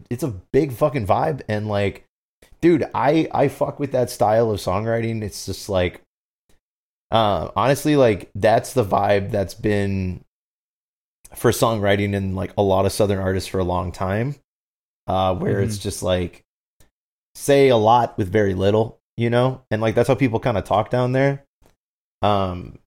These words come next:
Speaker 1: it's a little, like, we're just kinda, it's a different energy there, you know? Like, it's too fucking hot to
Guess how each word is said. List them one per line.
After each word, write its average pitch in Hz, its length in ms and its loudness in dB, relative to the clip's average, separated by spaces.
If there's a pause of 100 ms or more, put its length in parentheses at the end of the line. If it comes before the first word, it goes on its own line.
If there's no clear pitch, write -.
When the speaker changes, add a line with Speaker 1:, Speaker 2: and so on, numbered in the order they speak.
(200)
Speaker 1:
it's - 120 -10
a 117 60 0
little, 120 320 4 (160)
like, 101 340 0
we're 117 120 0
just 113 200 -2
kinda, 110 340 2
it's - 140 -4
a 98 40 -4
different 110 500 0 (220)
energy 107 320 0
there, 95 180 0
you 95 140 -2
know? 104 180 0
Like, 98 260 2
it's - 180 -10
too 135 180 0
fucking 117 260 -2
hot 113 360 0
to 90 340 -2